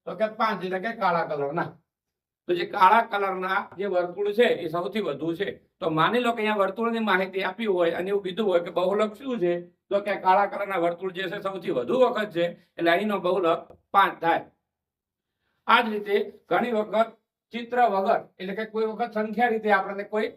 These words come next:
માહિતી આપેલી હોય અને પૂછ્યું હોય આમાં બહુલક શું છે, તો ચલો પાંચ કેટલી વખત છે? એક.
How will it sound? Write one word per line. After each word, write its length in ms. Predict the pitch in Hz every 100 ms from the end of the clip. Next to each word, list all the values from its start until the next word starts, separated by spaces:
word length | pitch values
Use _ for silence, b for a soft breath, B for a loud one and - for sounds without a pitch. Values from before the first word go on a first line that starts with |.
| -
માહિતી 400 | 185 196 202 185
આપેલી 300 | 165 170 165
હોય 300 | 151 175 214 - _
અને 160 | 185 202
પૂછ્યું 340 | 247 214 233
હોય 220 | 175 165 165 _ _ _
આમાં 260 | 190 226 226
બહુલક 340 | 220 220 226
શું 220 | 226 226
છે, 140 | 214 220 - _ _ _ _ _ _ _ _
તો 440 | 208 202 208 208 _ _ _ _ _ _ _ _ -
ચલો 200 | 190 180
પાંચ 320 | 185 214 202
કેટલી 180 | 233 233
વખત 260 | 214 214
છે? 80 | 214
એક. 280 | 202 208